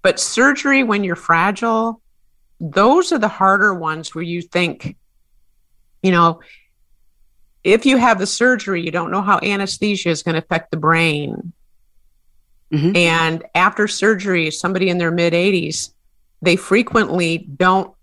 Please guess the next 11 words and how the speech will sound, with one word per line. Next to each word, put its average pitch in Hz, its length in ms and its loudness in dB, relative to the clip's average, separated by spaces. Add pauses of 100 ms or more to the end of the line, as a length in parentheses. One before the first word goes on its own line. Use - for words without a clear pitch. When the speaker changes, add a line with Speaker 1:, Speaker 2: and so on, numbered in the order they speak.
Speaker 1:
recover, 175 1000 0 (140)
you 185 100 -4
know, 160 100 -2
the 156 100 -4
hip 180 220 -2
fracture, 170 540 -2
they 151 140 0
don't 165 200 -2
recover 175 640 0
to 180 260 -6
the 160 280 -2